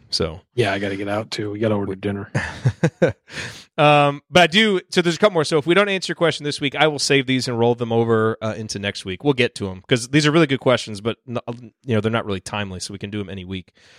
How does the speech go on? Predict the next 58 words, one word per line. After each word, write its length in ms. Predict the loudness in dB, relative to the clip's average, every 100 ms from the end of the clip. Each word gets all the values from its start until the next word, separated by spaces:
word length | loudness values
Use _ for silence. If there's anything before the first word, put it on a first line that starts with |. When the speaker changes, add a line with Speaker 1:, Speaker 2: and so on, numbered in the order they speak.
| -20 _ _ 2
Speaker 1:
Uh, 120 | 2
but 120 | 4
Coach, 240 | 4 4
I 60 | 2
do 120 | 2
wanna 140 | 2 2
get 120 | 0
to 60 | 2
this. 200 | 2 2
J 220 | 2 2
D 180 | 2 -2
asks, 460 | 0 0 0 -6 _ _ _
"Can 140 | 0 2
you 140 | 4
explain 380 | 2 0 0 0
your 80 | -2
coaching 340 | -2 -2 -2
history?" 460 | -2 -2 -2 -4 0
He 100 | 2
also 220 | 2 2
said 220 | 0 0
he'd 80 | -2
be 80 | -6
curious 400 | -2 0 0 -2
to 120 | -6 -2
hear 360 | 2 4 2 _ _ -10
the 80 | -6
schools 340 | -2 0 0
you've 140 | -4 0
coached 320 | 0 2 4
at, 320 | 4 4 0 _ _ _ -2
and 160 | 0
he's 120 | 0
heard 160 | 2 2
the 80 | 4
origin 340 | 4 4 2
story 260 | -2 0 0
of 80 | -2
the 60 |
show, 340 | -2 2 4 2
but 140 | -2
what 160 | -2 0
is 180 | 0
your 200 | 2 2
origin 380 | 4 2 0 -4
story 280 | -4 -2 -2
for 140 | 0
how 80 | 0
you 100 | 0
got 160 | 0 -2
started 240 | -2 -2
listening 380 | -2 -4 -4 -6
and 100 | -6
eventually 380 | -6 -6 -4 -6
being 260 | -4 -4 -4
on 200 | -6 -6
the 60 |
show? 260 | -6 -12 -14